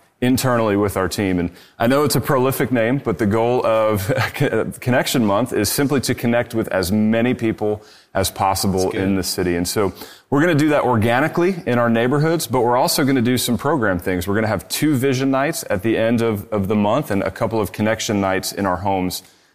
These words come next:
Speaker 1: throughout, uh, the month. And so super excited about connecting with as many people as possible. And then after Labor Day, we're gonna launch our first round of what we're calling city groups. These are our open small groups for people who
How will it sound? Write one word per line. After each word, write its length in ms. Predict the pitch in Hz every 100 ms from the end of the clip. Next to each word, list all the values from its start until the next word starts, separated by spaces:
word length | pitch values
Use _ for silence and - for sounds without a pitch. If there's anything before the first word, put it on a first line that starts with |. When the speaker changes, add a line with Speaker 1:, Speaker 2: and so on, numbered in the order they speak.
| _
Speaker 1:
throughout, 440 | 101 98 90 69 -
uh, 200 | 92 87
the 80 | 90
month. 300 | 90 85 -
And 100 | 87
so 160 | 90
super 440 | 82 - 151 151 131
excited 420 | - 131 127 135
about 340 | 117 110 -
connecting 480 | - 107 110 127 113
with 100 | 107
as 140 | 95
many 220 | 104 107 110
people 300 | 117 104 98
as 120 | -
possible. 640 | - 107 117 123 135 143 - - _ -
And 160 | 120
then 140 | 123 117
after 600 | 117 123 143 - 151 147
Labor 460 | 120 123 151 165 101
Day, 280 | 95 104
we're 240 | 110 110 131
gonna 280 | 156 139 120
launch 380 | 127 113 104
our 200 | - 95
first 640 | 98 - - 113 123 - 107
round 480 | 107 101 95 98
of 320 | - 95 90 95
what 140 | 110
we're 120 | 107
calling 380 | 101 107 101 95
city 340 | - 131 110
groups. 340 | 87 87 - -
These 260 | 110 113
are 240 | 107 101 95 - - -
our 180 | 98 95
open 320 | 120 127 151 135
small 400 | - 127 123 131
groups 340 | 139 143 -
for 140 | 110
people 400 | 98 123 117 117
who 280 | 104 107 101